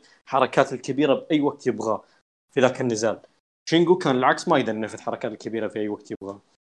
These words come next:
آه، وبالنهاية، يعني، تانا تفوق بالمواجهة المباشرة و-، وانتصر بالنزال.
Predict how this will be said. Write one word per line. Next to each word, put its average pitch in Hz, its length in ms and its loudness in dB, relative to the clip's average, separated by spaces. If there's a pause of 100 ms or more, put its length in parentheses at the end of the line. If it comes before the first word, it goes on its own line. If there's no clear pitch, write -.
(220)
آه، 113 720 0
وبالنهاية، 104 640 -2
يعني، 143 160 2
تانا 165 240 0
تفوق 190 380 2
بالمواجهة 127 440 4
المباشرة 113 540 -2
و-، - 960 -8
وانتصر 170 460 -4
بالنزال. 120 440 -12